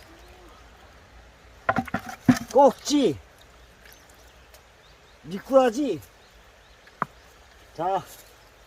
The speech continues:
요거는 두 번째 통발.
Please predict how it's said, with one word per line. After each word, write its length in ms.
요거는 380
두 100
번째 260
통발. 340